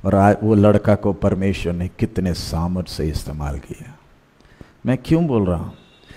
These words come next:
आज एक जमाना है जिधर बहुत से प्रचारक लोगों से भीख मांग मांग कर प्रभु तुम्हें आशीष देगा बोल बोल कर ले रहे हैं। ये प्रभु के दास नहीं हैं। आप इनके चक्कर में नहीं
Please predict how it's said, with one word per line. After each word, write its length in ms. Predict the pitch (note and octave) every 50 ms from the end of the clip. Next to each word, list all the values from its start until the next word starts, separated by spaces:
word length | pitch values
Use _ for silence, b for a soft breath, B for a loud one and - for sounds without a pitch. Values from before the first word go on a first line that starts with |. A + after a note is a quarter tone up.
| B B B
आज 320 | B - A#2+ B2 C3+ B2 C3+
एक 160 | C#3 C3+ C3+ B2+ G#2
जमाना 500 | G2 A2+ A2 G#2+ G#2+ G#2+ A2 A2+ A#2 A2+
है 220 | G2+ G#2+ A2+ A#2 A2+ G2
जिधर 260 | F#2+ G#2 F#2+ G2+ G#2
बहुत 460 | F#2+ E2+ F2 G2+ F#2+ F2+ G#2+ A2 A2 -
से 220 | - - A2+ G#2+ G#2 - - -
प्रचारक 680 | - F#2+ F2+ - - - F#2 F#2+ G2+ G2 G#2 G#2 - - F#2
लोगों 460 | F2 F2 F2+ F#2 F2+ F2+ G2 G2+ G2+
से 200 | G2 - G2+ G2
भीख 520 | F#2 E2+ E2 E2 G#2 G#2+ G#2 G2+ G#2 -
मांग 600 | F2 F2 F2 F2 F#2 F#2+ G2 G2+ G#2+ G#2+ G#2 G2+
मांग 460 | F#2+ E2+ E2+ E2 E2 E2 E2+ E2+ E2+ D#2+
कर 220 | - - - - - - _ _ _ _ _ B B B B B B B B B B
प्रभु 260 | - B2 A#2 A2+ C3 B2+
तुम्हें 320 | C3 A#2 A2 A2+ A2+ A2
आशीष 480 | G2+ G2+ G#2 G#2 - - A#2+ A2+ - -
देगा 300 | - G#2+ G#2 F#2+ G#2 G2
बोल 540 | F2+ E2+ E2 E2+ F#2 G#2+ A#2+ B2+ C3 B2+ A#2+
बोल 240 | G#2+ G#2 G#2+ G#2 G2+
कर 180 | G2+ - F#2+ F2+ F2+ F2 E2+ D#2+ - - - - -
ले 260 | F2+ F2+ F2 E2 D#2+ D2+
रहे 120 | D#2 D#2
हैं। 240 | D2+ - - - - -
ये 80 | B2 C#3
प्रभु 500 | C#3+ - - - A2 A#2 G#2 A2 B2 C3
के 200 | B2 - B2+ B2
दास 500 | G#2 F#2+ G2 F#2 G2 G#2 G2+ - - - F2+
नहीं 420 | F2 F2 F2+ F2+ - F#2 F2 E2 D#2+
हैं। 240 | - - - - - _ _ _ _ _ _ _ _ _ _ _ _ _ _ _ b b b b b b b b b b b b b b
आप 300 | G#2+ A2+ C3+ C#3 - -
इनके 280 | A#2+ A#2+ A#2 - B2 A2+
चक्कर 540 | - - - G#2 - - - - A#2 A2
में 180 | G#2+ A2 A2 A2
नहीं 400 | G2+ F#2+ F#2+ F#2+ F2+ D2 G#2+